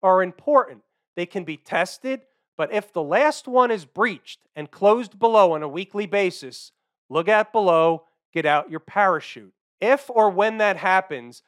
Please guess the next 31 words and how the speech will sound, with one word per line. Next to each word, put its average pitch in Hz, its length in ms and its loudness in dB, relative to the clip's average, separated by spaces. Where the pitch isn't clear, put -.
they'll 180 120 4
be 165 160 -6
working 220 480 0
their 208 160 -2
way 185 220 -2
down 180 400 0
to 180 240 -2
an 180 80 -2
immediate 262 600 -8
target. 185 460 -2
And 139 100 -18
immediate, 190 480 -6
I 170 60 -8
don't 170 180 -4
mean, 170 200 -6
like, 156 180 -6
within 151 240 -8
a 120 40 -16
day 170 260 -2
or 156 80 -6
so, 117 340 -10
but 175 200 -4
the 175 100 0
real 220 380 0
big-time 196 640 -2
target 185 540 0
from 185 280 0
a 147 60 -2
breach 175 540 -10
like 208 240 0
that 208 320 0